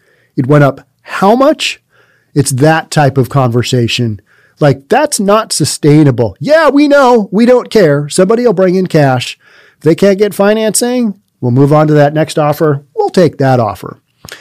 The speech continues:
It's not just luxury towers dropping prices either. Thirty-three downtown Seattle homes, condos, have dropped their prices in the last thirty days, including everything from a, here, here you go, a one-bedroom unit on Vine to a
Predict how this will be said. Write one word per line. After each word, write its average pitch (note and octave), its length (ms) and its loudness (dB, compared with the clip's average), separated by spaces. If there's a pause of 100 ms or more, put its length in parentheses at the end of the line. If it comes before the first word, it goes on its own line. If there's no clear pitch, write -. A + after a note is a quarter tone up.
(240)
It's D#3 160 -2
not A3+ 160 2
just C4 200 0
luxury G#3+ 380 0
towers E3 360 2
dropping C#3+ 360 0
prices B2 460 -2
either. B2+ 420 2 (240)
Thirty-three F#3+ 640 2
downtown E3+ 560 0
Seattle D#3 440 0
homes, C#3+ 460 0 (640)
condos, C3+ 640 2 (140)
have C3+ 180 0
dropped D3 360 0
their B3 120 2
prices E3+ 540 0
in D#3 60 -2
the C#3 60 2
last C#3 360 0
thirty C3+ 260 2
days, B2+ 400 0
including D3 420 0
everything A#3 460 0
from F#3 220 2
a, C#3+ 160 2 (360)
here, E4 220 -2
here B3 160 -2
you E4+ 140 0
go, C#3 260 2 (340)
a C3 120 0
one-bedroom A#3+ 580 2
unit D4 500 -2
on E3+ 200 0
Vine G#3+ 580 0 (320)
to C3+ 160 0
a G2+ 140 -6